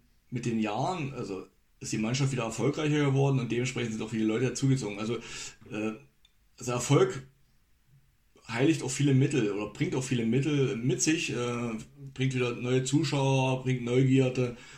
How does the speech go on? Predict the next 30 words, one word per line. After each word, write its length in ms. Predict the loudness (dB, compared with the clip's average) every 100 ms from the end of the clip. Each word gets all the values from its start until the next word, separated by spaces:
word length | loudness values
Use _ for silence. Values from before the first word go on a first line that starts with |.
| -16
und 140 | -4
dann 120 | -2 0
steigt 420 | -2 -2 -2 0
das 240 | 0 0
natürlich 340 | -4 -2 0 0
immer 180 | -2 -2
wieder 220 | -2 -2
an 180 | -2 -2
und, 240 | -4 -6
äh, 320 | -4 -4 -6 -12 -12 -12 -12 -10
das 240 | -8 -6
war 220 | -4 0
dann 160 | 0 2
natürlich 400 | 0 2 4 4
auch, 160 | 0 -8
äh, 420 | -8 -6 -4 -4
wirklich, 380 | -2 0 0 0
da 140 | -6
hatten 180 | -6 -4
wir 100 | -4
wirklich 240 | -4 -4
dann 120 | -4
auch 100 | -6
wieder 180 | -6 -6 -6 -10 _ _ _ _ _
super 360 | -10 -4 -2 -2
Zahlen. 220 | -2 -2
Ich 100 | -4
kann 140 | -2
mich 140 | -2
an, 60 | -2